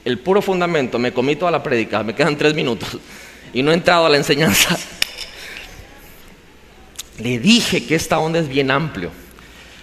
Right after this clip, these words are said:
pero voy a, en el nombre de Jesús, sobrenaturalmente vamos a entrar. ¿Cómo hacemos ese presupuesto? ¿Cómo nos ubicamos? Mire, como le dije en un principio,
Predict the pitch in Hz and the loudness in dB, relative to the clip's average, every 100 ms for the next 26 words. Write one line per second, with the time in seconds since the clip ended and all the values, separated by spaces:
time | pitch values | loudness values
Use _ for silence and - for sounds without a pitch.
0 | - - 143 160 220 208 - 143 143 185 | -10 0 4 6 6 6 2 0 0 2
1 | 202 202 - 202 - - 180 160 156 147 | 4 2 2 0 0 2 2 2 2 0
2 | 143 165 185 202 202 185 - - - - | 0 0 2 0 0 -2 -4 -16 -20 -20
3 | - - 143 151 120 101 80 - - - | -16 -4 -2 0 -2 -6 -8 -12 -20 -20
4 | - - - - - - - - - - | -20 -20 -20 -20 -20 -20 -20 -20 -20 -20
5 | - - - - 240 254 262 262 254 180 | -20 -20 -20 2 6 6 6 4 4 0
6 | - 208 196 185 180 - - 160 175 151 | 2 2 2 0 -2 -4 -4 -2 -4 -4
7 | 147 135 - 113 - 107 - 202 214 196 | -4 -6 -6 -6 -8 -8 0 2 2 0
8 | - 165 151 - 120 92 82 - - - | -2 -2 -2 -2 -4 -4 -10 -16 -18 -12
9 | 147 143 110 - - - - - - - | -2 0 -2 -6 -20 -20 -20 -20 -20 -20
10 | - - - - - - - - - - | -20 -20 -20 -18 -18 -18 -20 -20 -8 -2
11 | 147 156 170 208 254 233 220 190 156 151 | 2 2 2 2 2 2 2 0 -2 -4
12 | 113 | -2